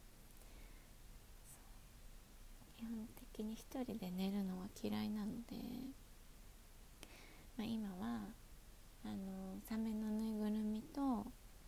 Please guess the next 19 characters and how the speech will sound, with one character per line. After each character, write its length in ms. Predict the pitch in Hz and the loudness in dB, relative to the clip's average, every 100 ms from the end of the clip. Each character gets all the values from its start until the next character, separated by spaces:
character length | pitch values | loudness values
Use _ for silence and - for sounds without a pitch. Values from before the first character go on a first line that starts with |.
| - - - - - - | -12 -12 -12 -12 -14 -2
猫 340 | 240 240 - - | 2 2 2 -6
か 140 | - | -8
な。 40 | - - - 240 | -10 -12 -6 -2
猫 300 | 240 - 190 | -2 0 2
の、 360 | 196 208 208 - - - - - - - - - | 4 4 2 -2 -12 -12 -12 -12 -12 -12 -12 -6
な 80 | 190 | -6
ん 40 | |
か 140 | - 185 | -2 0
枕、 460 | 202 226 185 185 - | 0 2 0 0 -2
ち 140 | - | -4
っ 60 | 202 | -4
ち 100 | - | -4
ゃ 20 | |
い 60 | 180 | -6
枕 420 | 175 185 - - | -4 -6 -6 -6
み 180 | 160 160 | -6 -6
た 140 | - | -8
い 20 | |
な 60 | - | -6